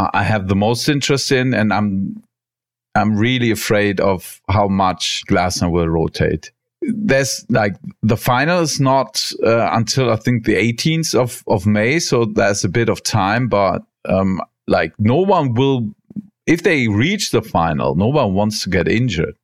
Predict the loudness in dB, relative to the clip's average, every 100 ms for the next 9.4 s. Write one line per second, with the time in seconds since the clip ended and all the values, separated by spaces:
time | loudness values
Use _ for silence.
0 | _ -2 0 0 -2 -4 -2 -2 0 0
1 | 2 -2 -6 _ _ -14 -6 0 0 0
2 | -2 -2 0 0 0 -6 -18 -16 -16 _
3 | 0 2 0 0 0 0 -4 -2 0 0
4 | 0 0 0 -8 -8 -2 0 2 2 2
5 | 0 -2 -2 0 0 -2 0 0 -4 _
6 | _ _ _ _ _ _ _ -2 0 0
7 | 0 -2 -6 -14 -20 _ _ _ _ -2
8 | 0 2 2 2 0 2 0 2 0 2
9 | 2 2 0